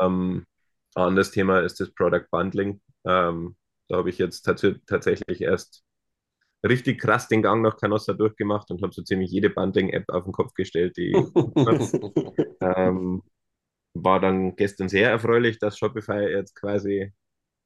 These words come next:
Speaker 1: da auch was anbietet. Aber was heißt, äh, Apps, äh, überflüssig macht? Ähm, Shopify tut so, tut schon immer sehr gut daran,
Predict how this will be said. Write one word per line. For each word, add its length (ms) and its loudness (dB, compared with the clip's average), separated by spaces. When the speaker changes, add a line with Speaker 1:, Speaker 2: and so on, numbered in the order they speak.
Speaker 1:
da 220 -2
auch 180 2
was 160 2
anbietet. 600 -2
Aber 380 4
was 300 -2
heißt, 360 0
äh, 380 0
Apps, 640 -6
äh, 40 -18
überflüssig 600 0
macht? 280 -8
Ähm, 420 0
Shopify 480 0
tut 220 -6
so, 140 -4
tut 180 -6
schon 180 -2
immer 200 0
sehr 240 2
gut 240 -4
daran, 420 0